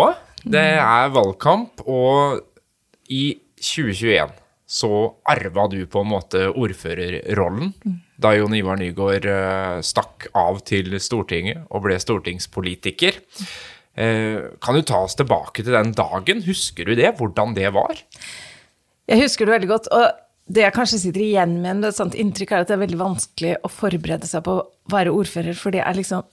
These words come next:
Speaker 2: noe du enten er, eller så er du ikke det. Og det er jo litt sånn i det sekundet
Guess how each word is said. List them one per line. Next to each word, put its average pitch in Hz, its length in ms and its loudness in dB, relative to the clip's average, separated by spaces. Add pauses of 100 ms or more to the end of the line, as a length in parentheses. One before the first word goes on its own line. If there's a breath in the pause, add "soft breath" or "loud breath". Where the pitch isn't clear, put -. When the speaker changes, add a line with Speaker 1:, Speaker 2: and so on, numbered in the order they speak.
(100)
Speaker 2:
noe 202 220 2
du 170 160 0
enten 175 440 -2
er, 196 320 0
eller 185 140 -4
så 185 180 -2
er 165 60 0
du 143 80 -2
ikke - 500 -10
det. - 140 -4 (960 loud breath)
Og 214 100 4
det 233 100 6
er 196 220 8 (100)
jo 339 80 4
litt 294 180 -2
sånn 220 260 0
i 226 60 0
det 208 160 2
sekundet 196 920 0